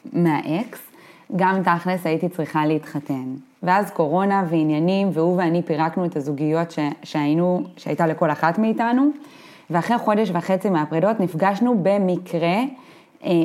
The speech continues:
בקנטה בתל אביב, בגן העיר, במסיבה. אמרנו שלום, הרצנו צ'ייסר, ומאז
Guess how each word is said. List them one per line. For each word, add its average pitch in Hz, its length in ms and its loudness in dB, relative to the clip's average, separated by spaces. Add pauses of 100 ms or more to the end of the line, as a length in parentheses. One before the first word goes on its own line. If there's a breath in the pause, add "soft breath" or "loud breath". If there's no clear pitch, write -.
בקנטה 175 540 2
בתל 170 300 2
אביב, 160 340 2
בגן 160 320 4
העיר, 190 260 2
במסיבה. 147 540 0 (180)
אמרנו 202 360 0
שלום, 233 540 0
הרצנו 170 600 0 (160)
צ'ייסר, 233 640 0
ומאז 175 520 2